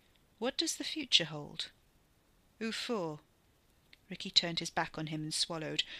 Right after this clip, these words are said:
hoping the sudden burning over his neck and cheeks wasn't visible. "You're not looking." Wes was closer. Ricky could feel him, prickles spreading over his back.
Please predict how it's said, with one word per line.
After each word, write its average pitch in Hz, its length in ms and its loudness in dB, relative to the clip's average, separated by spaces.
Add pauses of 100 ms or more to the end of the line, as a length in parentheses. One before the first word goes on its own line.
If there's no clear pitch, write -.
(140)
hoping 185 340 -2
the 165 60 -2
sudden 170 380 2
burning 160 380 0
over 156 140 -6
his 160 240 -4
neck 160 280 -6
and 160 120 -8
cheeks - 400 4
wasn't 160 320 -4
visible. 156 520 -8 (1120)
"You're 285 180 0
not 190 220 -2
looking." 135 420 -4 (760)
Wes 175 200 -2
was 156 140 -4
closer. 147 520 -4 (300)
Ricky 165 220 -6
could - 160 -6
feel 165 300 -4
him, 151 280 -6 (240)
prickles - 540 -4
spreading 156 480 -2
over 156 180 -6
his 151 200 -6
back. 151 360 -6